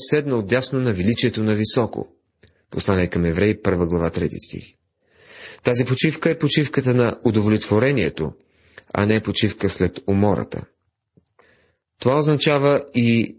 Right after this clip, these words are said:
мястото на застъпничеството. Той е един, който се застъпва за нас. Послание към римляните, осма глава, тридесет и четвърти стих.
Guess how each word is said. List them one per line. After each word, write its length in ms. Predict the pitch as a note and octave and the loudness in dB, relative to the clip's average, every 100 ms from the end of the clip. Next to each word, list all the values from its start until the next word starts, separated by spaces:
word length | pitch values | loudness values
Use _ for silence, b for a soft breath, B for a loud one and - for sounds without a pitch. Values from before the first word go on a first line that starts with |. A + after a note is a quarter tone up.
| A2 | -2
мястото 540 | A2 C3 - A2+ A#2+ | 0 0 -2 -2 0
на 140 | A#2 | 2
застъпничеството. 1000 | G#2 G2 - C3 G#2+ F2 D#2+ - - - - _ _ _ _ _ _ _ _ b b b b _ - | 2 0 0 -4 -2 -4 -4 -6 -10 -14 -18 _ _ _ _ _ _ _ _ b b b b _ -4
Той 200 | G#2 G#2 | 0 2
е 40 | |
един, 200 | G#2+ C#3 | 2 0
който 280 | C3 B2 A2+ | 0 0 0
се 200 | G#2+ G#2 | -2 0
застъпва 500 | F2+ - D3 C3 C#3 | 0 0 -2 -2 -2
за 140 | A#2+ | 0
нас. 180 | B2+ A1+ - - - _ _ _ _ | -2 -2 -2 -2 -6 _ _ _ _
Послание 380 | - - F#2+ F2 | -6 0 0 0
към 240 | F2+ F2+ | 0 0
римляните, 640 | F2+ A#2+ A#2+ B2 A#2 B2 - - | 2 2 0 0 -2 -4 -4 -2
осма 300 | F#2+ F#2+ F2+ | -2 0 0
глава, 380 | F2 F2 F2 | 2 0 -2
тридесет 380 | - G#2 G#2+ - | -2 -2 0 -4
и 100 | - | -6
четвърти 420 | - - G#2+ - | -6 -4 -4 -4
стих. 260 | - - - | -6 -6 -14